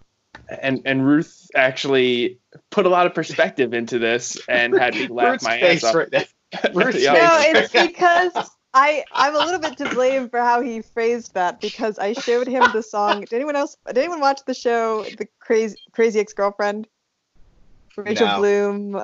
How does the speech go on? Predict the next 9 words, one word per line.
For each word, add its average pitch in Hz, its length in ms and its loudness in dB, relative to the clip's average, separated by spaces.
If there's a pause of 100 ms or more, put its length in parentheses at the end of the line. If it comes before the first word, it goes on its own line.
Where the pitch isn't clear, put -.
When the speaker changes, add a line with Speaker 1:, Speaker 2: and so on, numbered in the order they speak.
(140)
Speaker 3:
Uh, 190 320 6
it's 208 160 -2
a 208 60 2
Speaker 2:
Mm-mm. 190 100 -8
Speaker 3:
musical 220 380 0
comedy. 208 680 2
It's 226 200 0
actually 349 320 2
very, 220 400 4